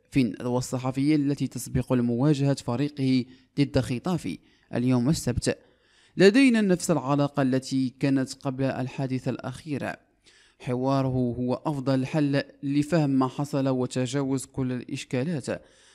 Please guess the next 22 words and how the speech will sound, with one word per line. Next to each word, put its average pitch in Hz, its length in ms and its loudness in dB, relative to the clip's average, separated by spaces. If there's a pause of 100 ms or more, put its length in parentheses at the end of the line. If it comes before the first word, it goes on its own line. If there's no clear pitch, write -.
(100)
لقد 170 320 -2
تحدثنا 170 760 -4 (140)
وعانقنا 131 680 -2
بعضنا 123 380 -4
البعض، 139 260 -6 (560)
كما 185 220 2
أننا 180 560 0
تعلمنا 135 720 0
من 131 180 0
التجربة. 123 600 -4 (400)
علينا 180 400 2
البقاء 143 600 -2
متحدين، 135 880 0 (300)
ويجب 135 540 0
أن 131 240 0
نتدارك، 131 680 -4
أن 135 460 6
تدرك 143 360 0
الجماهير 127 720 -2 (380)
أن 123 180 0
الهدف 131 520 0
المدرب 131 880 0